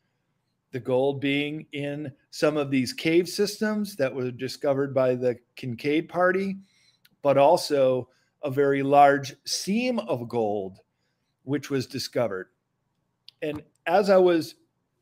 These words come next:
traveling down the Grand Canyon,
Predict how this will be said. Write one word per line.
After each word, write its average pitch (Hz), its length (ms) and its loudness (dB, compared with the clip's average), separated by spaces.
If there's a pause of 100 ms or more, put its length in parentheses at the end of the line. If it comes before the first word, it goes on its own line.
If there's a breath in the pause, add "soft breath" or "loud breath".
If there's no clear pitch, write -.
(440)
traveling 160 560 0
down 143 500 -4
the 135 100 -4
Grand 131 360 -6
Canyon, 151 600 -6